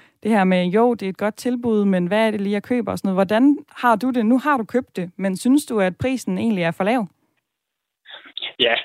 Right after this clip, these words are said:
Speaker 2: jeg synes faktisk, at der er lidt, lidt, lidt svinsk over for de svinebønder, der producerer grisene, at, at, øh, deres produkt, det bliver solgt så lavt.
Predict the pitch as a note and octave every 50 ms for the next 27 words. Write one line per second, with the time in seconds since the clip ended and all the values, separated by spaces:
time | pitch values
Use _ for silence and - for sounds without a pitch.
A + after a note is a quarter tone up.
0 | - _ - B2+ A#2+ - D#3+ - - C#3 C#3 C3+ D3 C3 - - B2 A#2 B2+ C3
1 | C#3 C#3+ C#3+ C#3 C3+ C3 B2+ C3 C#3+ D3 D3 D3+ D#3+ E3 E3 F3+ F#3+ F#3+ - -
2 | G3 F3+ D3 A#2+ - C#3 C#3 B2 A#2 C3 C3+ C3 - D3 D#3 D#3+ D#3 C3 B2+ B2+
3 | B2 A#2+ G#2+ A2+ G#2+ - B2 A#2+ A#2+ A2+ D#3 D3+ A#2 G2+ F2+ A2+ A#2 A#2+ A#2+ -
4 | A#2+ A2 G#2 G2 G2+ - - - A2 G#2 G#2 G#2 G2+ G2 G2 F#2+ - _ _ _
5 | _ _ - A2 G#2 G#2+ - - - B2 A#2+ C#3 D#3 - - C3 - - A#2+ A2
6 | - C3+ C3 B2+ - - A#2+ A2+ A2+ A#2+ A#2+ G2 F2 E2+